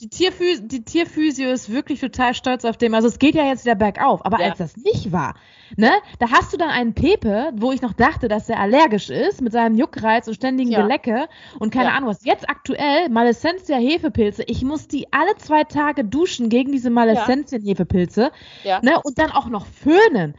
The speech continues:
Speaker 1: Ich soll
Speaker 2: Ja.
Speaker 1: sie ja nicht, nicht, äh, weil, weil Hefepilze ja darauf stehen, auf Nässe und Wärme, also muss
Speaker 2: Ja.
Speaker 1: ich die auch noch trocken föhnen. Das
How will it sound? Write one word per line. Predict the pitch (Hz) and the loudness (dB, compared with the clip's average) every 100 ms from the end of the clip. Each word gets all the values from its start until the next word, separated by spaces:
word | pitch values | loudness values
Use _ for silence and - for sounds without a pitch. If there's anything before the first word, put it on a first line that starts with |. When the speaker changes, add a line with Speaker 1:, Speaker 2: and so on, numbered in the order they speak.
| - | -14
Speaker 1:
Ich | 226 180 | -12 -2
soll | 247 | 4
Speaker 2:
Ja. | - | 4
Speaker 1:
sie | 262 | 4
ja | 277 254 | 0 0
nicht, | 254 - | -4 -4
nicht, | 247 - - | -4 -4 -6
äh, | 208 226 - - | -4 -4 -6 0
weil, | 240 233 190 185 | 4 4 2 0
weil | 226 220 80 - | 0 0 -4 -6
Hefepilze | 208 277 302 277 294 277 | -4 -4 -4 -4 -4 0
ja | 269 254 | 2 4
darauf | 240 220 | 4 2
stehen, | - - 302 269 | 0 -2 0 0
auf | 202 | 0
Nässe | 214 254 262 | 0 -2 -2
und | 202 196 | -2 2
Wärme, | 190 240 330 | 4 4 4
also | 220 208 | 0 -2
muss | 208 240 | -4 -4
Speaker 2:
Ja. | 160 | -4
Speaker 1:
ich | |
die | 247 247 | -4 -2
auch | 208 214 | -2 0
noch | 196 - - - | -4 -6 -18 -2
trocken | 269 339 392 262 | 0 0 -2 -6
föhnen. | - 170 277 415 247 208 320 - - _ | -6 0 4 4 4 0 -4 -12 -20 _
Das | 240 | -6